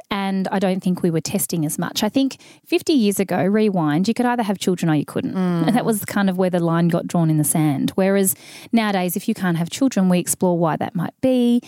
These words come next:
Speaker 1: It's usually one of, um, you know, five or six things, whether it's adenomyosis, endo, P C O S, these, you know, really common hormone imbalances.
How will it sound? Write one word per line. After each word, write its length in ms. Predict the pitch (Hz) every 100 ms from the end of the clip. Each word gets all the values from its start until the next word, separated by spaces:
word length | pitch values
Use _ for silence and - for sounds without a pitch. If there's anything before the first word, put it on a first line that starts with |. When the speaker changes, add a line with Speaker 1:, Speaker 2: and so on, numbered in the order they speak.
| - -
Speaker 1:
It's 180 | 208
usually 260 | 233 214 190
one 200 | 180 170
of, 280 | 160 156 -
um, 260 | 190 170 175
you 60 |
know, 120 | 175 185
five 300 | - 165 165
or 60 |
six 320 | 160 - -
things, 360 | - 165 170 170
whether 220 | 165 160
it's 180 | 160 -
adenomyosis, 840 | 185 190 175 165 170 170 - 175 -
endo, 440 | 180 175 170 170 175 _
P 140 | - 180
C 180 | -
O 60 | 175
S, 220 | 160 175
these, 320 | - 175 - -
you 100 | 165
know, 120 | 147
really 320 | 185 185 175
common 540 | - - 190 180 175 -
hormone 580 | - - 208 202 196
imbalances. 800 | 175 170 156 151 220 - 415 -